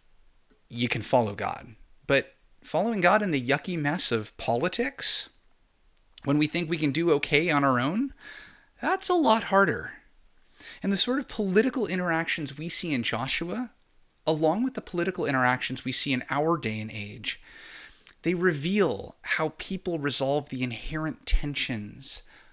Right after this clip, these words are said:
of existing with others. Political conversations are so fraught with controversy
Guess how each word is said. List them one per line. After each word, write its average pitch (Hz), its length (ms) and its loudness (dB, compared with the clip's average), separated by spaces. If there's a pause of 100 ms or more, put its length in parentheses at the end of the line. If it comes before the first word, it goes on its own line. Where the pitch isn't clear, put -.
(440)
of 123 140 -2
existing 120 600 2
with 107 140 -4
others. - 640 -8 (800)
Political 233 460 4
conversations 165 760 0
are 131 180 -4
so - 280 0
fraught 175 560 -4
with 160 160 -6
controversy 117 960 -4